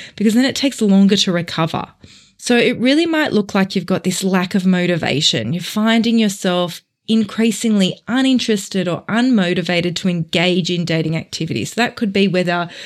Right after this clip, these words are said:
you know, you go to go on the dating apps and you're like, "Oh God, I just really, I just don't wanna do it today." Or you're not motivated to go on dates. Or even when your friends ask you about dating and you're thinking, "Oh, I just don't wanna talk about it. Like I,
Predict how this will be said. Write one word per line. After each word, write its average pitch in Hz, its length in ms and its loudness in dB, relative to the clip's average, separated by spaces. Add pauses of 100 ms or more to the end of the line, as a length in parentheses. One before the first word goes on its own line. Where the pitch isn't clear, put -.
(400)
you 196 160 0
know, 190 100 2
you 180 220 0
go 196 320 2
to 202 80 2
go 190 160 0
on 180 100 -2
the 180 80 0
dating 175 280 0
apps 143 200 -4
and 170 60 -6
you're 165 100 -2
like, 165 260 -4
"Oh 175 460 -2
God, 151 540 -4
I 156 80 -2
just - 360 -10
really, 156 480 0
I 170 140 -2
just 160 180 -4
don't 147 140 -2
wanna 143 160 -2
do - 140 -8
it - 80 -10
today." 120 320 -2
Or 165 320 0 (320)
you're 196 100 2
not 190 220 4
motivated 180 500 0
to 185 100 -2
go 160 200 -2
on 160 100 -2
dates. 170 380 0
Or 165 80 2
even 220 280 2
when 196 240 4
your 185 160 0
friends 196 460 2
ask 190 300 -2
you 190 80 2
about 180 180 -2
dating 170 300 -2
and 170 100 -4
you're 170 120 -4
thinking, 165 500 -4 (420)
"Oh, 214 260 -4
I 214 60 -6
just - 180 -8
don't 269 100 0
wanna 254 140 2
talk 190 260 -2
about 226 260 0
it. - 160 -8
Like 185 240 -6
I, 175 260 -2